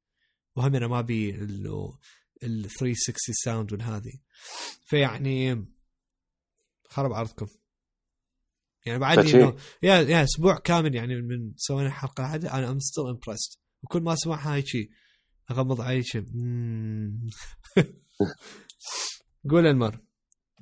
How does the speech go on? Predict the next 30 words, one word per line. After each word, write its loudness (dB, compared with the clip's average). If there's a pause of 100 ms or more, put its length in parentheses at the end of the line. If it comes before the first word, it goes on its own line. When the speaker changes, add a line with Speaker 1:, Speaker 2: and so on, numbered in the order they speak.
(280)
Speaker 2:
زين، 8 (180)
آه، 12
هسه 8
بس 6
أكو 8
شغلة 10
على 10
الهوم 4
بود 4
أريد 0
أقولها، 6
وبعدين 8
أبلش 2
أسئلتي -2
وياك. 0 (240)
Speaker 1:
مهم. -4
Speaker 2:
آه، 12 (100)
الهوم 8
بود 8
اليوم 8 (420)
حكوا، 8 (120)
آه، 0
nine 4
to -6
five 4
ماك 4
على 6
إنه -4 (100)
إيش -6
قد 0